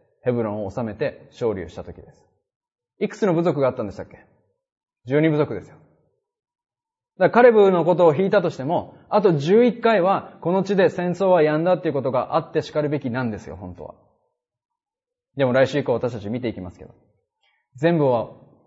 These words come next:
全部を他の部族が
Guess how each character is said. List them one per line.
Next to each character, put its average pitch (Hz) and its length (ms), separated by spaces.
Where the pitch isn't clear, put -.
全 185 260
部 156 80
を - 640
他 139 200
の 156 400
部 139 80
族 139 220
が 107 240